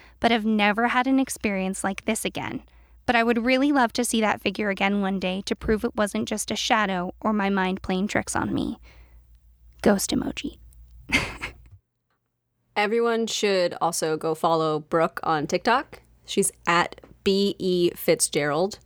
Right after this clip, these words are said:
Speaker 2: um, and she's B dot E dot Fitzgerald on Instagram.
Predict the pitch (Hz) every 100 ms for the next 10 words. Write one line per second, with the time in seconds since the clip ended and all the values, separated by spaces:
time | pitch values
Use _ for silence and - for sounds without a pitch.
0 | _ - - _ _ 185 175 151 - 180
1 | 180 175 160 - 196 196 196 - 170 165
2 | - 175 165 151 151 170 151 - 160 -
3 | 156 147 151 156 156 - 147 147 147